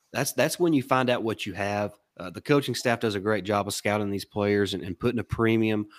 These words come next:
on which players they want to go after the most. So, uh, I have all the confidence in the world because of the track record that Nick Saban has, uh, in his past fifteen years at Alabama, uh, of him signing the right kids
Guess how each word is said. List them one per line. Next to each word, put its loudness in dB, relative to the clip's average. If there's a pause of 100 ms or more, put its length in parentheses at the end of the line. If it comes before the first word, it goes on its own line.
(200)
on -2
which 0
players 2
they 0
want -2
to -14
go 4
after 0
the -2
most. -2
So, 0 (460)
uh, 0
I 2
have 8
all 10
the 2
confidence 2
in 2
the 2
world 4 (240)
because 0
of -2
the 0
track 4
record 0
that -4
Nick -2
Saban 2
has, 0 (440)
uh, 0
in -2
his 0
past 2
fifteen 0
years 2
at 0
Alabama, 0 (380)
uh, -8
of -10
him 2
signing 6
the 4
right 8
kids 2